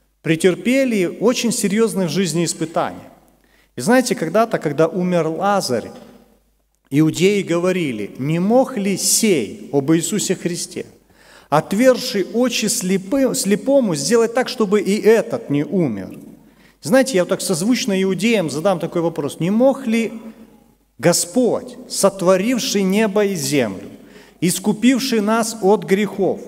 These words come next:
сделай так, чтобы мы не страдали. Неужели вот, ну, Боже, почему? Ну ведь, братья и сестры, мы понимаем, что мы же не скажем такое: «У Господа не хватило сил». Мы понимаем, что хватает, достаточно.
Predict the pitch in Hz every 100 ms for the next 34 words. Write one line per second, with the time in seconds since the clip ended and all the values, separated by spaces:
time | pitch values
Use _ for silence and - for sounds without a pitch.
0 | - - - _ _ 135 175 240 226 233
1 | - - 156 175 160 - 143 131 104 92
2 | - - _ _ _ _ _ _ _ _
3 | _ _ _ _ _ _ _ _ _ _
4 | _ _ _ - 160 190 247 262 202 -
5 | - - 185 190 233 202 226 220 - 247
6 | 269 220 120 - - - - - _ _
7 | _ - 240 - - - 262 262 247 240
8 | - 202 226 220 - - - 175 208 247
9 | 226 170 135 - 165 156 - 165 156 185
10 | 196 190 254 175 170 165 170 147 196 -
11 | 190 175 175 170 170 165 180 160 - 156
12 | 101 - - - - _ _ _ _ _
13 | _ _ _ _ _ _ - 160 175 180
14 | 202 247 240 - 196 - 160 170 254 240
15 | 156 110 - 156 - 254 226 - 104 -